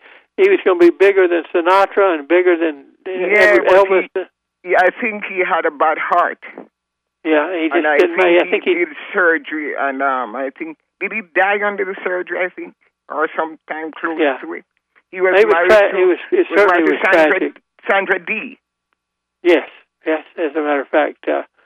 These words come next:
Speaker 1: you've got a good memory, Florence. I
Speaker 2: Oh,
Speaker 1: thought about
Speaker 2: that's,
Speaker 1: you
Speaker 2: that's
Speaker 1: this
Speaker 2: my, that's my generation. I, I
Speaker 1: Oh.
Speaker 2: never deny,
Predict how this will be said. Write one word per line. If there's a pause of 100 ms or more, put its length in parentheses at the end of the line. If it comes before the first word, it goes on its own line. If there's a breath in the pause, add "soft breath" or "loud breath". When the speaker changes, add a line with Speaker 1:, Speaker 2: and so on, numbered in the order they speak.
(600)
Speaker 1:
you've (280)
got
a
good
memory,
Florence.
I
Speaker 2:
Oh,
Speaker 1:
thought
about
Speaker 2:
that's,
Speaker 1:
you
Speaker 2:
that's
Speaker 1:
this
Speaker 2:
my,
that's
my
generation. (220)
I,
I
Speaker 1:
Oh.
Speaker 2:
never
deny,